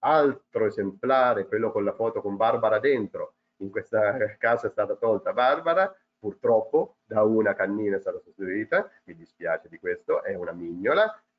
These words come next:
e anche qui siamo tranquillamente intorno ai quattro secoli di vita. Anibaldi, Anibaldi con la sua bellissima storia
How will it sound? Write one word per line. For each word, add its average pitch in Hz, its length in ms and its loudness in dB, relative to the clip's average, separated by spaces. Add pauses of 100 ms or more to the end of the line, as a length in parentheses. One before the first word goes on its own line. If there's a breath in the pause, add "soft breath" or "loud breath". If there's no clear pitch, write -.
(140)
e 110 120 0
anche 113 340 2
qui 190 280 2
siamo 156 580 2
tranquillamente 113 1040 0
intorno 82 640 -8
ai 78 180 -10
quattro 82 500 -10
secoli 78 640 -12
di 76 140 -20
vita. - 280 -20 (1800)
Anibaldi, 101 800 2 (120)
Anibaldi 98 540 -2
con 95 200 -2
la 87 240 -2
sua 92 200 -6
bellissima 90 580 -6
storia 95 680 -2